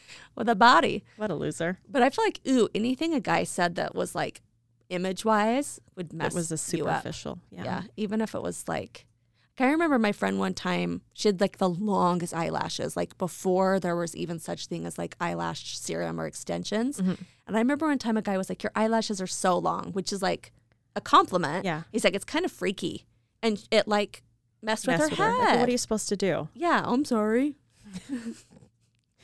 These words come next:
Speaker 2: Yeah, that's a, that's weird.
Speaker 1: That
Speaker 2: That's
Speaker 1: is weird.
Speaker 2: Yeah, don't be critical.
Speaker 1: Mm-mm.
Speaker 2: Love people for what's on the inside.
Speaker 1: Yeah.
Speaker 2: For their souls. <laughs>
Speaker 1: The hot, hot souls.
Speaker 2: Hot.
Speaker 1: But also, if you're not attracted to them, don't marry them.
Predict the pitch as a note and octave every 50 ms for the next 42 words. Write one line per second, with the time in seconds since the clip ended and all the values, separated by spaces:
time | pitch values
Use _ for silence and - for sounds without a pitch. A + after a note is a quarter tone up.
0 | - - - _ - _ - D#3+ D#3+ C3 - - - - F3 - D3+ - E3+ -
1 | - _ _ _ _ _ - - C3 - - - - - - - - - _ -
2 | F3 - - - - - G3 F#3+ F#3+ F3+ F#3 - - - E3+ - _ - B3 A#3+
3 | G#3+ G3 - - - - - - F#3 F#3 - - A3 G#3+ - - G3+ G3 F3 A3+
4 | A#3 - - A3 - G3+ G3 - G3 F3 F3+ F#3 F#3+ F#3+ F#3+ - F#3 F#3+ F#3+ F3+
5 | F3+ - - - F#3 F#3+ - - G3+ F#3+ F3 F3 - _ _ _ _ _ _ _
6 | _ _ _ _ _ - F#3+ F3+ F3 F3 - - F3+ F3 E3 E3 E3+ E3 - -
7 | - - _ - - _ _ _ _ _ _ _ _ _ _ - _ _ _ _
8 | - _ _ _ _ G#3 G3+ F#3 - _ _ _ _ _ _ _ _ _ _ _
9 | _ - G#3+ - - - - G3+ - - - - - F#3+ F3 F3 E3+ F3 F3 -
10 | - - - - - - E3 E3+ - - - - - - _ - G#3 - - F#3+
11 | F#3+ - - G3+ G3 F#3+ F#3+ - F#3+ F3+ F3 E3+ F3 - - F3+ F3+ - - F3+
12 | G3 F3 F#3+ G3 F#3+ F#3 - F3 E3 - F3 F3 E3+ E3+ - -